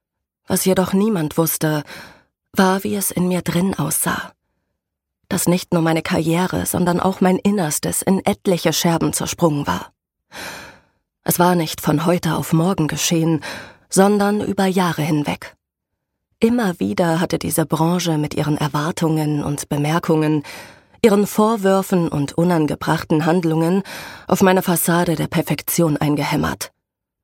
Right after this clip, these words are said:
bis sie kleine Risse bekommen und letztendlich vollkommen in sich zusammengefallen war.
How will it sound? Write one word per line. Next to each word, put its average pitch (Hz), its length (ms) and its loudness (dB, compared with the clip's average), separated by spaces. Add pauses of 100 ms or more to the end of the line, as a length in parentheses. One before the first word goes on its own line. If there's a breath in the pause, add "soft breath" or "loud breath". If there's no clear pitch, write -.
bis - 240 -2
sie 247 120 -6
kleine 214 480 -6
Risse - 240 -2
bekommen 160 540 0 (500 loud breath)
und 214 160 0
letztendlich 202 760 0
vollkommen 165 580 2
in 147 120 0
sich 147 180 -4
zusammengefallen 151 800 -2
war. - 260 -6